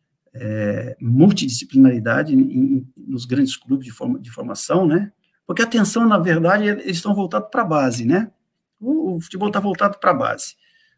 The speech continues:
O, o clube que não trabalha com essa, com essa visão, ele deixa, ele deixa de autossustentar.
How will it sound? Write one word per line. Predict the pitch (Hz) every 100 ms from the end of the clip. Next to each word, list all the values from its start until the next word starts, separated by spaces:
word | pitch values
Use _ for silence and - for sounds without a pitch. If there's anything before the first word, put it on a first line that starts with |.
| _
O, | 156 151 202
o |
clube | 170 262 247
que | 220
não | 226
trabalha | 220 202 170 175 160
com | 160 160
essa, | 147 - 123
com | 117
essa | 156 -
visão, | 131 120 147 190 165 - - _ _ -
ele | 160 165
deixa, | 143 156 175 - 165 -
ele | 151 147
deixa | 135 - 160
de | 147 156
autossustentar. | 160 185 - - - 147 104